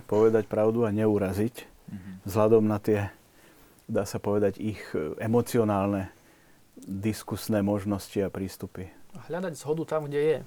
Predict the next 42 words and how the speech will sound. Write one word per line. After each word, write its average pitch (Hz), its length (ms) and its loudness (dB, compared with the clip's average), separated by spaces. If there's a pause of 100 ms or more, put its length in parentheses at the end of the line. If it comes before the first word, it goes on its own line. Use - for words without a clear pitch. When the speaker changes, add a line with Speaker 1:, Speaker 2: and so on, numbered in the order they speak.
(180)
Speaker 3:
To, 127 160 -4
to 107 220 -4
Speaker 2:
Mhm. 135 80 0
Speaker 3:
on 135 80 0
povedal, 131 340 2
nie? 123 140 -4
Že 120 180 -2
teda 127 160 0
je 143 160 6
možné, 143 340 4
že 127 120 0 (240)
teraz 139 180 4
na 139 80 2
tomto 131 240 2
sa 120 140 0
zhodneme, 123 480 0
poďme, 131 320 -2
vytvoríme 120 340 -4
koalíciu, 123 400 -4
toto 120 160 -4
dosiahneme. 131 640 -2
A 147 80 0
je 156 100 6
možné, 165 300 4
že 156 140 4
v 156 80 0
tom 156 160 2
ďalšom 151 480 2
politickom 151 480 0
boji 151 240 4
už 143 100 0
budeme 147 400 2
na 139 140 -4
druhých 139 260 -2 (140)
a - 100 -4
opačných 131 400 -8
barikádach, 131 540 -4
až 123 120 -8
to 143 120 -8
je - 40 -10
v - 60 -20
poriadku. 127 380 -6